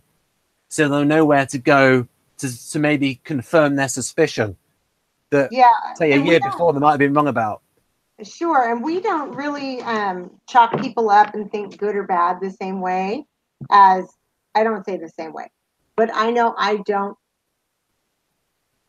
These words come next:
Speaker 2: That was where you said, "Can you be wrong?" And it can be kinda hard to measure it. What are you measuring it by? You know, because no, no one's, like, purely wrong or bad, um,
Speaker 1: Yeah.
Speaker 2: but it might not be in line with my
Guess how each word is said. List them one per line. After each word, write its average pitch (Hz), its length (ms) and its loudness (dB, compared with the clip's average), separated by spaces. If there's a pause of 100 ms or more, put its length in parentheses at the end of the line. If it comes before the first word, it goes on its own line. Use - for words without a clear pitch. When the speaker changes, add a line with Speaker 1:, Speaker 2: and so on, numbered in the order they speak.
(100)
Speaker 2:
That 240 280 4
was 240 160 0
where 240 160 2
you 226 100 -2
said, 220 300 -4
"Can 233 160 -2
you 208 60 -2
be 202 100 -6
wrong?" 196 500 2
And 202 100 -6
it 202 120 -12
can 208 100 -10
be 214 100 -8
kinda 202 220 -4
hard 202 240 0
to 190 60 -8
measure 196 400 -4
it. - 180 -12
What 202 220 -4
are - 20 -4
you 196 80 -4
measuring 202 380 0
it 226 100 -2
by? 247 160 8
You 269 140 -2
know, 294 120 0
because 233 300 -4
no, 240 200 4
no 247 180 -2
one's, 247 160 -2
like, 220 180 -6
purely 208 320 -4
wrong 185 340 -2
or 180 80 -6
bad, 175 340 2
um, - 60 -18 (440)
Speaker 1:
Yeah. 202 300 6
Speaker 2:
but 214 180 -2
it 214 80 -2
might 220 180 -2
not 220 180 -2
be 220 100 2
in 208 100 -2
line 202 240 2
with 190 200 -10
my 190 560 2